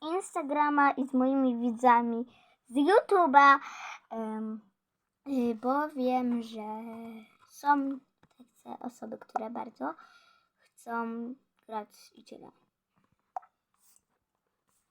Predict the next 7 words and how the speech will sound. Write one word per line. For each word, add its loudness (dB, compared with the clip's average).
Ej, 12
Brawl 12
Stars 6
mi 2
się -4
popsuł, -6
bo, 4